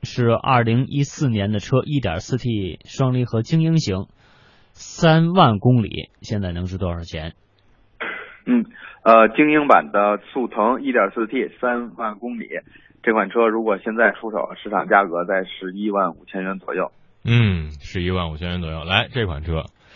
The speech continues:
Speaker 3: 呃，也是二手车保值率比较高的啊，思域，一二款一点八自动豪华型，是这个湖蓝色的外观，黑色内饰，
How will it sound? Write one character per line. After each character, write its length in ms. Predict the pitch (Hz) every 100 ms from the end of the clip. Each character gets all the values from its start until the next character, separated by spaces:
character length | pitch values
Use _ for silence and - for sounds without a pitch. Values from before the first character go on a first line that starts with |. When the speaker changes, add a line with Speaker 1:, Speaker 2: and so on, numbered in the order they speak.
| - - - _ _
Speaker 3:
呃， 920 | - 135 131 123 110 101 90 85 78 80
也 180 | 82
是 260 | 87 - 202
二 240 | 151 190
手 160 | 135 101
车 640 | 104 143 147 147 143 139 135 -
保 240 | 92 80
值 220 | 87 104 139
率 200 | 175 110
比 80 |
较 140 | 85 76
高 320 | 120 175 202
的 80 | 117
啊， 220 | 78 80 - - -
思 320 | - 190 220
域， 220 | 233 - _ _ _ _ _
一 120 | 160
二 220 | 226 135
款 260 | 87 82 76
一 80 | 143
点 200 | 95 73
八 220 | 107 127
自 140 | 131 113
动 160 | 87
豪 200 | - 104
华 220 | 123 82
型， 240 | 78 - 71 69 - -
是 160 | 90 90
这 160 | 80
个 340 | 67 60 58 50 _ -
湖 400 | - - 95 127
蓝 260 | 190 76 95
色 280 | 110 107 80
的 100 | 76
外 180 | 80
观， 280 | 71 82 82 - - -
黑 220 | - 175
色 180 | - 76
内 160 | 71
饰， 300 | - 76 -